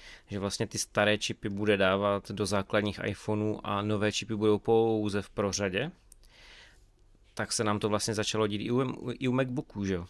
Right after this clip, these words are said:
Protože prostě nové čipy M trojkové jsou pouze v Pro MacBookích, ale v Airech, jakožto vstupních počítačích přenosných, máš prostě M dvojky, že jo? A je dost možné, že ta cesta bude další jako štěpení, jo? Že tak, jak máš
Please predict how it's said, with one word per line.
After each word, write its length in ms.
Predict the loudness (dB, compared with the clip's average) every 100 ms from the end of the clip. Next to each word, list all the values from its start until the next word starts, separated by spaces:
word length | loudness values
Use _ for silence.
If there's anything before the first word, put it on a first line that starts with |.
| _
Protože 340 | -14 -6 -6 -6
prostě 260 | -6 0
nové 300 | 2 2 2
čipy 300 | 0 -4 -2
M 140 | -2 -2
trojkové 500 | -2 -4 -2 -2 -2
jsou 160 | -4
pouze 380 | -4 -2 0 -2
v 120 | -6
Pro 260 | -4 -2 0
MacBookích, 760 | -2 -4 -8 -10 -8 -10 -14 -20 _ -20 -20 -20 -20 _ -6
ale 180 | -2 -2
v 220 | -4 -10 2
Airech, 580 | 4 4 2 0 -8 -12
jakožto 360 | -10 -8 -8 -8
vstupních 560 | -6 -8 -4 -4 -4
počítačích 640 | -6 -4 -2 -2 -2 -2 -6
přenosných, 680 | -2 -2 -2 -4 -6 -8 -8
máš 220 | -8 -8
prostě 300 | -8 -8 -4
M 100 | -2
dvojky, 380 | -2 -4 -6 -10
že 80 | -12
jo? 60 | -16 -20 -20 -20 -20 -20 -20 _ -4
A 60 |
je 60 | 0
dost 180 | 2 2
možné, 360 | 0 0 0
že 100 | 0
ta 140 | -4 -4
cesta 1080 | -4 -6 -6 -2 0 0 -2 -2 -4 -4 -6
bude 420 | -10 -8 -2 2
další 380 | 4 4 2 0
jako 220 | 0 -2
štěpení, 440 | -8 -6 -4 -2 -2
jo? 120 | -2
Že 280 | -2 -4 -4 -4
tak, 120 | -2
jak 140 | -2 0
máš 460 | 2 2 0 -6